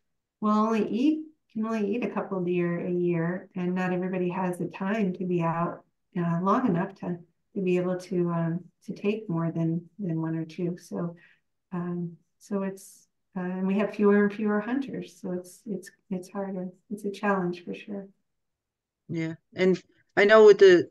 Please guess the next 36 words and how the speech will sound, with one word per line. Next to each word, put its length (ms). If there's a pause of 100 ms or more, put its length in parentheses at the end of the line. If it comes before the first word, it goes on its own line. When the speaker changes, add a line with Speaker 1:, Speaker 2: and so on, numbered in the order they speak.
Speaker 2:
uh, 400 (1160)
like 120
you 120
were 80
saying, 340
leave 180
the, 240
the 100
tops 380
of 100
the 80
trees 400
down 300
so 380 (140)
seedlings 520
can 380 (360)
grow 420
where 280
the 120
deer 280
can't 340
get 200
'em. 200 (540)
And 220
we've 180
seen 260
that 160
a 40
little 260
bit 220
with 140
some 180
of 40
the 80
clear 300
cut 300